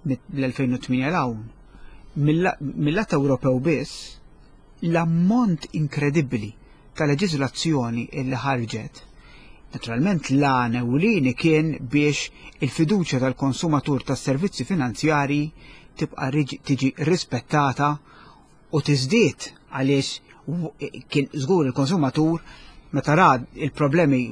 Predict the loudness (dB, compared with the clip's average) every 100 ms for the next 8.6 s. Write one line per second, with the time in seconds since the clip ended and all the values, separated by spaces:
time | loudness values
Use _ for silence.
0 | -8 -12 -14 -10 -8 -8 -4 0 2 4
1 | 2 4 4 4 4 2 2 2 2 -2
2 | -16 -20 -18 -2 0 2 -2 0 0 0
3 | 0 -8 -20 -20 -20 -20 -6 0 0 0
4 | -4 -6 -4 -2 -2 -2 -2 -2 -2 -4
5 | -2 -4 -4 -10 -14 -18 -20 -20 -20 -18
6 | -18 -20 -20 -20 -20 -20 -20 -20 -6 0
7 | 2 4 2 -2 -2 0 0 0 -2 0
8 | 0 2 2 0 -2